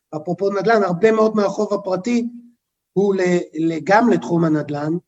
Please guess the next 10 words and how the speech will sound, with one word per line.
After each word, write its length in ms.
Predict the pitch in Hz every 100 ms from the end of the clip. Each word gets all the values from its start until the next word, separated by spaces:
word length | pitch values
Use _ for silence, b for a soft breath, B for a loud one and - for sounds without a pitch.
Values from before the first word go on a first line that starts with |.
| _ _ _ _
משכנתאות, 920 | 147 - 185 170 185 190 254 208 165
גישור, 800 | 123 190 - 226 254 233 180 170
עולם 320 | 175 196 233
שלם 460 | 220 220 202 190 196
של, 440 | 175 185 175 170 165
אה, 220 | 160 160 156 _ _ _ _ _ _ _ _ _
מה 120 | 160 190
שאנחנו 400 | 208 196 208 190
קוראים 320 | 196 196 180
אשראי 420 | 170 - 185 196